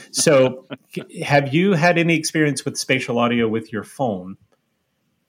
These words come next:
Speaker 1: where you're listening to something on your phone or trying to watch something on your phone and having your head kind of, you know,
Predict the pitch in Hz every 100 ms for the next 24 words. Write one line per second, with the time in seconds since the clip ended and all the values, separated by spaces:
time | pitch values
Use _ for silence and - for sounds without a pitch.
0 | _ 117 117 113 110 117 - 117 110 -
1 | 110 110 107 107 107 131 117 110 107 98
2 | 95 113 101 95 110 - 107 104 101 101
3 | - 110 104 98 104 - 107 101 101 95
4 | 98 101 104 101 98 _ _ _ 110 95
5 | 95 - - _ _ 139 95